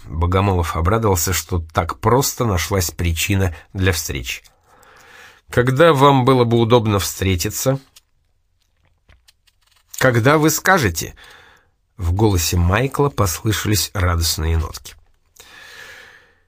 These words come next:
"Если я не нарушу ваши планы, было бы хорошо встретиться прямо сейчас. Заодно покажем Москву". Богомолов дал понять Майклу, что он будет не один.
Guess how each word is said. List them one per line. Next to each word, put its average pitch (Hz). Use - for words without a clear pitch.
"Если 123
я 131
не 120
нарушу 127
ваши 107
планы, 98
было 104
бы 101
хорошо 92
встретиться 98
прямо 110
сейчас. -
Заодно 92
покажем 113
Москву". 107
Богомолов 101
дал 98
понять 90
Майклу, 143
что -
он 110
будет 104
не 104
один. 90